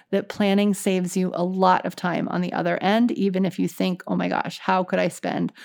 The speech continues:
a whole weekend planning the next ninety days?" First of all, it doesn't take a whole weekend. And second of all, it totally saves you, it just changes everything when you actually go to do the things.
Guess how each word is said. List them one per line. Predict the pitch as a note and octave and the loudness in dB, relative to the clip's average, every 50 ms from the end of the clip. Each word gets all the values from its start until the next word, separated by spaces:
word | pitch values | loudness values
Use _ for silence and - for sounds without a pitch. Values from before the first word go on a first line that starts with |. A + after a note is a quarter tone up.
| - - - - - | -20 -20 -14 -8 -6
a | |
whole | - - - A3 G#3+ G#3+ G3 | -6 4 4 6 6 6 4
weekend | F#3+ G#3 F#3+ - F3 E3+ C#3 - - | 2 0 0 0 0 0 0 -2 -2
planning | - F#3 F3+ F3+ F3+ F3+ F3+ | -2 -2 -2 0 0 0 -2
the | F3+ | 0
next | F3+ F#3 F3+ - - - | 0 -2 -2 -4 -4 -2
ninety | E3+ E3+ F3 D#3+ E3 | -2 -2 0 -2 -2
days?" | - - - - - F#3 - _ _ | -2 -4 -6 -6 -8 -12 -14 _ _
First | F3+ E3+ - | -6 -4 -4
of | - | -4
all, | - - | -6 -6
it | - | -4
doesn't | - E3+ E3+ - - | -4 -4 -4 -4 -4
take | - F3 - | -6 -6 -6
a | - D#3 | -6 -6
whole | - - - | -6 -6 -6
weekend. | - - - - - E3 E3 | -6 -6 -6 -4 -4 -4 -4
And | E3+ E3+ | -4 -2
second | - G3 G3 F#3+ G#3 F#3 | -2 -2 0 0 0 0
of | F3 | 0
all, | E3+ D#3 D#3 E3+ F3 E3+ - - - - - - - - _ _ _ _ _ _ _ _ _ _ _ _ _ _ _ | 0 0 0 0 -2 -4 -8 -20 -20 -20 -20 -20 -20 -20 _ _ _ _ _ _ _ _ _ _ _ _ _ _ _
it | A3 G#3 G#3+ - _ | 0 0 0 0 _
totally | - - - A#3+ A3 G#3+ G#3+ G#3 G#3+ A3 - - | -12 -4 0 2 2 4 4 4 4 2 0 -6
saves | - - G#3 G3 F#3+ F3+ F#3+ | 0 2 4 4 4 2 0
you, | F#3+ F3+ - | -2 -2 0
it | B2+ G3 F#3 | 0 0 2
just | - G#3 F#3+ - - _ | 2 -2 -2 -2 -10 _
changes | - - G#3+ A#3+ C4+ C4+ G#3+ F3+ D#3+ D3+ | 0 2 4 4 6 6 4 4 2 2
everything | C#3+ - A2+ D#3 - - - - - F3+ F3+ - | 0 0 -2 -4 -4 -4 -6 -4 -2 -2 0 2
when | F3 F3+ | 2 2
you | F#3 F3+ | 2 2
actually | - - E3 E3 - - F#3 F3+ | 0 0 -2 -2 -2 -2 -2 -2
go | F3+ F3+ - F#3+ F3+ F3 F3 E3+ | -2 0 0 2 2 2 0 -2
to | E3+ - - F3+ | -4 -4 -4 -6
do | E3 - E3+ E3+ E3 D#3+ | 0 2 2 2 2 0
the | E3 E3 | -2 -2
things. | - F#3+ - - - - F3 - - - | -2 -2 -2 -2 -6 -8 -8 -10 -10 -18